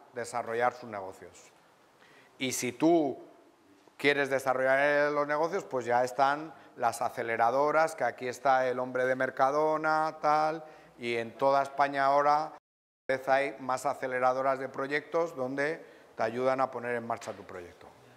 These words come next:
El miedo a que me copien, tal, no sé qué,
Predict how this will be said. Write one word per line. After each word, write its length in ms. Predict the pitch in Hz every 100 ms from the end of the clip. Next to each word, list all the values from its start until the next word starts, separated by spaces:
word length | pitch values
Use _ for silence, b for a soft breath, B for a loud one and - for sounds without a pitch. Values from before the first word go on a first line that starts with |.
| - - _ _ - B B B B B B -
El 200 | 135 139
miedo 280 | 151 180 185
a 80 | 185
que 120 | 185
me 180 | 165 156
copien, 720 | 175 185 185 180 175 175 165
tal, 400 | 175 175 175 175
no 100 | 165
sé 140 | 165
qué, 500 | 165 175 147 113 107